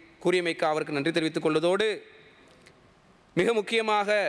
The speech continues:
பெருந்தோட்ட கைத்தொழில் சம்பந்தமாகவும் இன்றைய விவாதத்தில் பேசப்படுகிறது. பெருந்தோட்ட கைத்தொழில் என்றவுடன் நாங்கள் தேயிலை, ரப்பர், தென்னை என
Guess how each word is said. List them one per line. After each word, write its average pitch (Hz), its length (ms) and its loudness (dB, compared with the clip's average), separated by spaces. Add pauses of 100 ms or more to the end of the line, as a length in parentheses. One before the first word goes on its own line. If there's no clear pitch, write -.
பெருந்தோட்ட 226 500 0
கைத்தொழில் 196 400 -2
சம்பந்தமாகவும் 185 760 0
இன்றைய 175 280 -2
விவாதத்தில் 180 640 -2 (640)
பேசப்படுகிறது. 185 720 0 (840)
பெருந்தோட்ட 220 420 0
கைத்தொழில் 202 400 0
என்றவுடன் 208 380 0
நாங்கள் 196 400 0 (280)
தேயிலை, 214 480 0
ரப்பர், 196 420 -2 (520)
தென்னை 214 320 0
என 202 160 -2